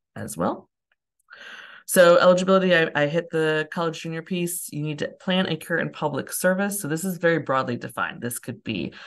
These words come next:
government or nonprofit. It could be education. It could be, um, health. It's just all sorts of things. You need to have a record of public and community service, so sh-, being able to show that you are interested and committed to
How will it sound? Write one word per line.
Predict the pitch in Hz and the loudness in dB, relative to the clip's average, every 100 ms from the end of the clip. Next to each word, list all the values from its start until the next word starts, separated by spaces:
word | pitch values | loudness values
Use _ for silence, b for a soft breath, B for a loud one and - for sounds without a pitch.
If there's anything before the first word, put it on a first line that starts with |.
| B _ | B _
government | - 151 147 135 - | 2 4 4 2 0
or | 120 | 0
nonprofit. | 117 107 107 147 143 131 - | 0 0 -2 -6 -2 0 0
It | - | -6
could | - 120 107 | -8 -12 -8
be | 123 113 - | -6 -6 -4
education. | 123 - - - 139 - 131 123 117 | -6 -6 -10 -6 -6 -4 -4 -2 -4
It | - 113 - | -4 -6 -8
could | - 120 120 | -6 -6 -6
be, | 120 117 117 113 113 B B B - | -2 0 2 0 -2 B B B -2
um, | 107 101 90 78 - _ _ _ _ _ _ _ _ _ - | 0 0 -2 -8 -12 _ _ _ _ _ _ _ _ _ -16
health. | - 127 123 120 - | -6 -2 -2 -4 -8
It's | - 113 | -6 -6
just | - 120 | -6 -6
all | - | -4
sorts | 120 104 110 | -4 -4 -4
of | 98 | -6
things. | - - - - - B B B B B | -6 -8 -8 -12 -14 B B B B B
You | 165 | 0
need | 170 | 2
to | |
have | 175 160 | 4 4
a | 131 | 2
record | 123 123 - 202 233 | 2 0 2 2 2
of | - 214 | 0 -4
public | 214 226 226 220 | -2 0 0 -2
and | 220 | -4
community | 220 226 226 226 | -4 -4 -2 -4
service, | 226 226 233 226 | -4 -4 -4 -4
so | - | -8
sh-, | 131 - - - - | -8 -10 -10 -12 -12
being | - 143 | -6 -4
able | 139 131 117 | -2 -2 -2
to | |
show | 117 - 123 | -4 -2 -2
that | 127 - | -2 -4
you | 123 | -4
are | 120 117 | -4 -4
interested | 117 127 135 - 135 | -4 -8 -10 -10 -10
and | 120 117 | -8 -8
committed | - 123 120 117 113 | -6 -2 -2 -2 -6
to | - 104 110 | -8 -6 -4